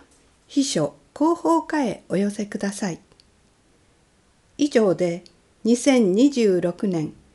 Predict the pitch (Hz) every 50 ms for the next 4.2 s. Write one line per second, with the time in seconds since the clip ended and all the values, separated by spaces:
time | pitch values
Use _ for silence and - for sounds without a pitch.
0 | _ _ _ _ - - - 269 269 262 240 208 185 175 175 - - - - -
1 | _ _ _ _ _ _ _ _ - - 339 339 311 302 - 226 208 196 170 -
2 | - 202 233 220 180 160 - 156 156 - - _ _ _ _ _ _ _ _ _
3 | _ _ - 320 330 320 277 262 240 220 220 - 254 233 226 214 214 - 196 180
4 | 170 165 -